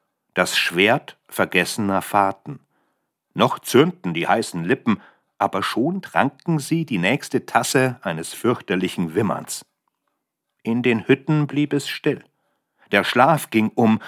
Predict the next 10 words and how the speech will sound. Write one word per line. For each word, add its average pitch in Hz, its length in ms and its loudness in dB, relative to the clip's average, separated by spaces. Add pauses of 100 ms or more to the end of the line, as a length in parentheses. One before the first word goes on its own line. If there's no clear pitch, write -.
(100)
und 113 260 -4
rührte 139 360 6
nicht 135 480 0
an 143 120 0
den 135 200 2
Geheimnissen, 120 880 0 (240)
die 90 80 -4
in 85 120 -4
unverschlossenen 107 1040 -2
Türen, 131 560 4